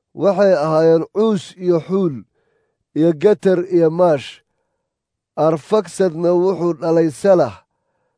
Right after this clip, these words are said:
Salahna wuxuu dhalay Ceebar, Ceebarna wuxuu, waxaa u dhashay laba wiil. Mid magaciisu wuxuu ahaa Feleg, waayo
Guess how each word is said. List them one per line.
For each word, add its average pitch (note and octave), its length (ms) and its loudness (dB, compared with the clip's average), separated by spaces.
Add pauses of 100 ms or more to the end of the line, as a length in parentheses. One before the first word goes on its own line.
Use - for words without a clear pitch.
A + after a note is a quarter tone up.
Salahna F3 580 0
wuxuu F#3+ 380 0
dhalay E3+ 400 2
Ceebar, D3+ 420 0 (640)
Ceebarna E3 480 0
wuxuu, F3+ 520 -2 (100)
waxaa F3+ 340 -2
u G3+ 100 -2
dhashay F3 420 -4
laba E3+ 280 2
wiil. D3+ 320 -6 (480)
Mid E3 240 -4
magaciisu F#3+ 640 -4
wuxuu F#3 340 -6
ahaa D#3+ 260 -2
Feleg, F3 380 -2 (520)
waayo D#3+ 680 2